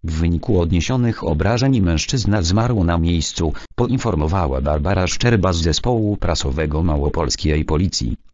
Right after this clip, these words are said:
Trzydzieści cztery latek był mieszkańcem powiatu wadowickiego. Poszkodowane są również osoby jadące autem osobowym. Jak donoszą lokalne media, siła uderzenia była ogromna,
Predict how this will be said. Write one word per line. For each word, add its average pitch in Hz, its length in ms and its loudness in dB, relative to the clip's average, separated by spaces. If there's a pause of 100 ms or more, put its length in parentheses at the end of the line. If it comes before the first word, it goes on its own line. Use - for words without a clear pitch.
(320)
Trzydzieści 104 600 0
cztery 95 400 0
latek 98 360 0
był 90 200 0
mieszkańcem 98 760 2
powiatu 92 480 0
wadowickiego. 76 1000 -2 (1000)
Poszkodowane 82 800 0
są 76 240 -2
również 85 420 0
osoby 85 300 0
jadące 90 500 0
autem 64 360 -2
osobowym. 67 680 -2 (1000)
Jak 113 260 0
donoszą 101 560 2
lokalne 110 500 0
media, 67 480 -2 (200)
siła 107 320 0
uderzenia 82 580 2
była 80 300 2
ogromna, 78 600 0